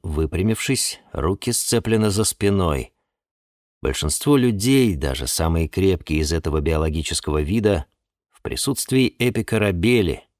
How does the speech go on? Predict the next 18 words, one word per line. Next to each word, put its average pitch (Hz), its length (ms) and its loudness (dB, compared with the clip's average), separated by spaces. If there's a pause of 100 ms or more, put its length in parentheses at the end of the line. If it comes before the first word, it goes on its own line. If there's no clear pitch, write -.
(140)
хребты 92 340 -2
у 107 80 2
них 98 220 0
изгибались 87 680 0
уязвимо 80 580 0
и 82 60 0
жалко, 92 560 0 (440)
они 90 200 2
горбились, 73 720 0 (420)
брови 78 300 0
вскидывались, 95 720 0
складывались 67 600 -2
домиком. 95 640 0 (680)
Так 120 140 -4
обычно 95 360 0
смотрят 95 600 0 (240)
раненые 78 440 2
зверьки. 73 640 -4